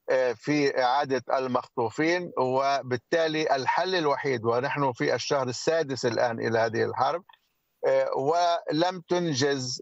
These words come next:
آه، أي هدف من أهدافها، آه، إسرائيل، يعني الأهداف المعلنة، آه، تحقيقها عسكريًا، لم تنجز أي هدف من هذه الأهداف، وبذلك، يعني، أصبح الوضع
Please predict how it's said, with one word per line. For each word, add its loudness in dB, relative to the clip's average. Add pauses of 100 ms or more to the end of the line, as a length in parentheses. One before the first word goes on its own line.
آه، 4
أي 0
هدف -2
من -4
أهدافها، 0
آه، 0
إسرائيل، 0 (320)
يعني 0
الأهداف 0
المعلنة، 0 (120)
آه، 4
تحقيقها -2
عسكريًا، -2 (380)
لم -2
تنجز 0
أي 0
هدف -2
من -2
هذه -2
الأهداف، 0
وبذلك، 0 (420)
يعني، 0
أصبح -2 (280)
الوضع 0